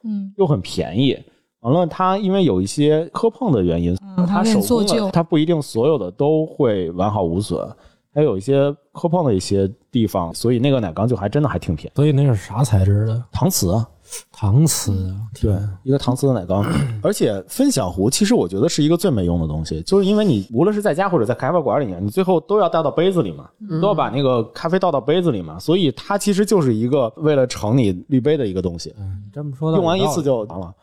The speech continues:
Speaker 2: 你上面手头的那些事儿，有的时候一不小心就会把它碎了。
Speaker 3: 会，店里这分享壶碎的多了，这很正常。
Speaker 2: 所以我觉得我买那个搪瓷的这个小奶缸，我还挺，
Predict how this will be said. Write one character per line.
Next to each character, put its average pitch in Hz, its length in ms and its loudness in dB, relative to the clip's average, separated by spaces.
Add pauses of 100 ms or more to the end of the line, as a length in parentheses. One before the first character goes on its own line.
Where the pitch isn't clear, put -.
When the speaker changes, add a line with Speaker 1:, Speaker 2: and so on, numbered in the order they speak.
(140)
Speaker 2:
你 101 120 -4
上 185 240 -2
面 147 120 2
手 92 200 -8
头 92 240 -6
的 139 320 0 (160)
那 120 160 0
些 117 520 2
事 - 240 -2
儿， 98 280 0
有 92 160 2
的 110 140 2
时 117 100 -2
候 123 140 2
一 117 140 -2
不 147 80 0
小 - 180 -2
心 117 360 2
就 117 200 -2
会 110 80 0
把 92 100 -2
它 95 120 -2
碎 - 180 -2
了。 226 40 2
Speaker 3:
会， 185 180 2
店 240 260 0
里 135 320 2
这 190 160 4
分 220 180 -4
享 123 220 6
壶 160 140 6
碎 208 260 2
的 143 80 4
多 202 240 0
了， 95 200 -2
这 113 100 0
很 101 160 4
正 190 180 4
常。 107 320 4
Speaker 2:
所 147 140 2
以 175 40 4
我 101 380 2
觉 117 100 2
得 147 80 4
我 156 140 4
买 113 240 -4
那 113 160 2
个 95 460 2
搪 110 240 2
瓷 98 280 0
的 139 120 4
这 139 100 0
个 117 100 0
小 - 160 -2
奶 120 140 2
缸， 135 260 0
我 104 60 -8
还 90 140 -4
挺， 82 340 -2